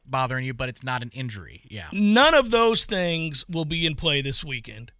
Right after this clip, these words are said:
Speaker 2: they will be able to be focused, intense, fired up, playing through pain. All that will be achieved. Intensity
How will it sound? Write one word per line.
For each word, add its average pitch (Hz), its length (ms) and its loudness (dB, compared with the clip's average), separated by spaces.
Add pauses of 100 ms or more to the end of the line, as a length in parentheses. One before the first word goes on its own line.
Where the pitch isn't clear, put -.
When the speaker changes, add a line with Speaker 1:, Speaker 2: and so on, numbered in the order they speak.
(500)
Speaker 2:
they 190 360 2
will 220 220 2
be 190 260 -2
able 175 340 0
to - 180 -4
be 147 380 -2
focused, 180 680 0
intense, 160 800 -2 (140)
fired 170 360 4
up, 160 200 4
playing 170 300 0
through 175 140 -6
pain. 156 360 -4
All 220 320 8
that 190 240 4
will 175 160 0
be 170 160 2
achieved. 113 480 -4 (1600)
Intensity 190 960 0